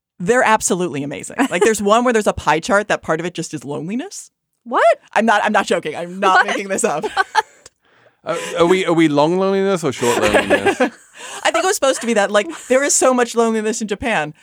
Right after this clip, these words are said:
Speaker 1: SoftBank will stop this. <laughs> It's, it's
Speaker 3: Well, that was part of
Speaker 2: All right.
Speaker 3: Adam Neumann's thing, right? That was how Adam Neumann and Masa Son, like, f-, bonded, was because he was like, "We are living in these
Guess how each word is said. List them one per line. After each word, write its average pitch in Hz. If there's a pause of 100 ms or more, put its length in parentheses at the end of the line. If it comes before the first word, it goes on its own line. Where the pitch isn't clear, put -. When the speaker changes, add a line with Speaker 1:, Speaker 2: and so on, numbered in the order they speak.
(140)
Speaker 1:
SoftBank 208
will 202
stop 233
this. -
<laughs> -
It's, - (140)
it's 214
Speaker 3:
Well, 160
that 214
was 233
part 220
of 214
Speaker 2:
All 196
right. 202
Speaker 3:
Adam 190
Neumann's 208
thing, 82
right? 127
That 156
was 160
how 135
Adam 127
Neumann 127
and 107
Masa 113
Son, 110
like, 92 (260)
f-, -
bonded, 110
was 87
because 95
he 104
was 92
like, 92 (680)
"We 127
are 127
living 127
in 117
these 107